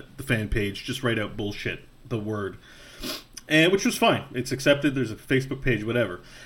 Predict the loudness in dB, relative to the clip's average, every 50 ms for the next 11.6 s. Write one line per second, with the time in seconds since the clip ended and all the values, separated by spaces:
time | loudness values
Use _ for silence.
0 | -20 -20 -20 -6 0 2 4 4 6 8 8 8 8 6 6 6 6 8 8 8
1 | 8 6 6 4 2 2 0 0 0 2 4 6 6 6 4 2 -2 -2 0 0
2 | 0 -2 -4 -8 -4 -2 0 0 0 0 -2 -4 -2 0 0 0 0 0 0 2
3 | 2 2 2 2 0 0 2 2 4 4 4 2 2 0 -2 -4 -2 0 2 2
4 | 2 2 0 0 -2 0 0 2 2 2 0 -2 -4 -4 -6 -8 -10 -8 -6 -4
5 | -4 -6 -6 -8 -10 -10 -12 -16 -20 -20 -20 -20 -20 -20 -20 -20 -20 -20 -20 -20
6 | -20 -20 -8 -2 0 0 2 2 2 0 -2 -4 -8 -12 -12 -6 -2 2 4 6
7 | 6 6 6 6 8 8 8 8 8 6 2 -2 0 2 2 2 2 2 4 4
8 | 4 4 4 4 2 2 2 2 2 0 0 -2 -2 -2 -2 0 0 0 0 0
9 | 0 -2 -2 -4 -8 -20 -20 -8 -2 0 2 2 2 2 2 0 0 -2 -2 -2
10 | -2 0 2 2 2 2 0 -2 -4 -4 -6 -6 -4 -2 -2 -2 0 0 0 0
11 | 0 -2 -6 -8 -8 -6 -4 -4 -4 -6 -4 -4 -4